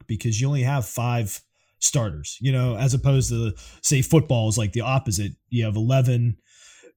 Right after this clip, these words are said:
players on offense, eleven players on defense, completely different from each other. That's twenty-two players, plus that in special teams.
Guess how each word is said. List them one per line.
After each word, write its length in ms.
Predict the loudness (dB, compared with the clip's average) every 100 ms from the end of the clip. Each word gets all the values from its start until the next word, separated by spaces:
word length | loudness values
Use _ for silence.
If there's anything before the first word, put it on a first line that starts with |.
| 2
players 360 | 4 6 6 4
on 100 | 4
offense, 460 | 2 2 0 0
eleven 640 | 0 0 0 0 0 0 0
players 340 | 0 2 2
on 140 | 0 2
defense, 760 | 0 0 0 -2 -2 -6 -6 -4
completely 420 | 0 2 2 2
different 340 | 0 0 -2
from 140 | -2 -2
each 140 | -2
other. 180 | 0 0
That's 160 | -2
twenty-two 420 | -2 -2 0 -2 -2
players, 380 | -2 -2 -4
plus 220 | -2 -4 -2
that 180 | -4
in 80 | -4
special 380 | -4 -4 -4 -4
teams. 440 | -2 0 0 -4